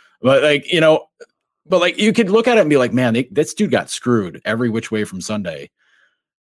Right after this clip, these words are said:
And instead he comes out and he's just like, "You know what? I wanna go to people's work and boo them." Like,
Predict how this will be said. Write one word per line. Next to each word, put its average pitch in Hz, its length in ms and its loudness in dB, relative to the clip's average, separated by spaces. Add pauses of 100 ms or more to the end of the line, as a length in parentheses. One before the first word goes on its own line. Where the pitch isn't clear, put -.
And 117 440 0
instead 120 380 2
he 139 60 0
comes 123 220 0
out 120 120 2
and 113 80 -2
he's 113 120 -4
just - 120 -12
like, 110 180 -2
"You 175 60 0
know 202 100 4
what? 240 140 6
I 220 80 4
wanna 247 200 2
go 165 100 2
to 135 80 2
people's 123 260 0
work 120 200 0
and 101 140 -4
boo 104 200 -6
them." 80 160 -12
Like, 107 160 -10